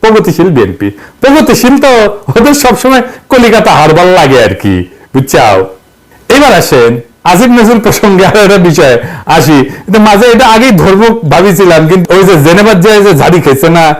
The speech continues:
ওইটার জন্য একটু কয়েকদিন রিলিজ দিছিলাম। তবে আসিফ নজরুল কয়ে রাখি, ওইটার প্রতিশোধ করলে আমিই নিমু।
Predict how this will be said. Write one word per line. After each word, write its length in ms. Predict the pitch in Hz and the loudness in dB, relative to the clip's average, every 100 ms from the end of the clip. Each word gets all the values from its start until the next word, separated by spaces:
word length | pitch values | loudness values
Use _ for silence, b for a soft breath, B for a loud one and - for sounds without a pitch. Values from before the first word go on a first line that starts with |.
| B B | B B
ওইটার 360 | - 156 196 175 | -2 0 2 2
জন্য 260 | 196 196 196 | 2 2 0
একটু 500 | 185 147 170 165 151 - 127 | 0 0 0 0 -4 -12 -4
কয়েকদিন 540 | 160 151 139 156 151 - - 127 | -2 0 0 0 -2 -6 -14 -8
রিলিজ 560 | 131 131 156 196 175 | -2 0 2 2 0
দিছিলাম। 460 | 135 - 120 110 113 B B - | -2 0 0 0 -2 B B -4
তবে 180 | 208 262 | 0 0
আসিফ 240 | - 269 | 0 0
নজরুল 360 | 240 233 214 196 | 2 2 0 0
কয়ে 240 | 196 226 | 0 2
রাখি, 440 | 208 151 151 151 B B | 0 0 0 -2 B B
ওইটার 260 | 190 196 247 | -2 0 2
প্রতিশোধ 400 | 240 233 233 247 | 0 0 0 -2
করলে 220 | 262 262 | 0 0
আমিই 260 | 202 226 233 | 2 2 0
নিমু। 360 | 143 107 101 | 0 -2 -4